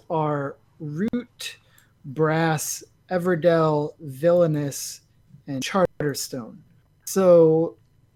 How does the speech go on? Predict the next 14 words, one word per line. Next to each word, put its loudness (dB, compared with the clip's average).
I 4
don't 0
know 2
that 4
I 2
need -2
to, -2
I, 2
I 6
have 2
no 6
argument -4
here, -2
uh, -6